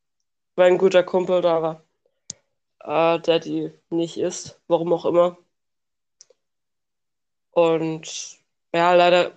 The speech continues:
ich, ich kann nicht so gut schmecken grad. Also es schmeckt, ich schmeck schon noch was, aber es schmeckt halt so.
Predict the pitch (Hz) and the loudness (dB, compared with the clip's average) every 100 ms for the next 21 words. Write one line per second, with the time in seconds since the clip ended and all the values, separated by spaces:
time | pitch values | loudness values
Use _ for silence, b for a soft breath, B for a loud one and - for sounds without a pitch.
0 | _ - - - - 196 - 196 202 202 | _ -10 -8 -8 -8 -8 0 2 2 0
1 | 180 185 180 - - 185 208 208 196 196 | -8 -8 -10 -10 -4 -4 -2 -6 -4 -4
2 | 196 - 180 175 190 - 190 185 - - | -6 -2 -2 0 -2 -2 -2 -2 -6 -12
3 | - - 175 170 185 180 170 175 180 - | -12 -4 -2 0 2 2 2 0 -2 0
4 | 170 160 - 175 165 170 165 175 160 | 0 0 -2 -8 -8 -10 -8 -10 -10